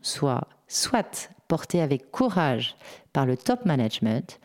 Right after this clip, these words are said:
mais aussi par chaque contributeur de l'organisation parce que cela prend du temps. Il faut aussi oser changer à grande échelle presque tout, du business model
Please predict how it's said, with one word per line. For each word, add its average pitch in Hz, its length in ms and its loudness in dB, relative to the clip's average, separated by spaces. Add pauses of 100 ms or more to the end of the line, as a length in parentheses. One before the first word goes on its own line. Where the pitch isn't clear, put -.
(260)
mais 165 200 2
aussi 202 260 0
par 190 180 0
chaque - 540 0
contributeur 190 680 0
de 160 100 2
l'organisation 147 920 0
parce - 240 -2
que 143 80 0
cela 151 380 0
prend 160 600 -2 (140)
du 113 160 -8
temps. - 400 -4 (1200)
Il 180 120 2
faut 285 480 0
aussi 151 720 -2 (140)
oser 170 340 2
changer 170 680 2
à 147 120 2
grande 180 380 2
échelle 165 400 2
presque - 480 0 (160)
tout, 147 200 -2 (540)
du 143 140 0
business 185 480 2
model 190 640 2